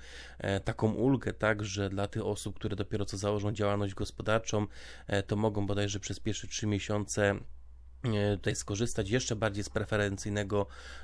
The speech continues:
zusu, a więc ten mały zus jeszcze jest o połowę mniejszy, bo płaci się około chyba trzystu złotych samą tylko składkę zdrowotną bez tej z-,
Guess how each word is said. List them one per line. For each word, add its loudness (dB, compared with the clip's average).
zusu, 2
a 6
więc 2
ten 0
mały 4
zus -4
jeszcze 2
jest 0
o 0
połowę 2
mniejszy, 0
bo -4
płaci -4
się 0
około -2
chyba 2
trzystu 0
złotych 2
samą 2
tylko -2
składkę 0
zdrowotną 0
bez -4
tej -4
z-, -4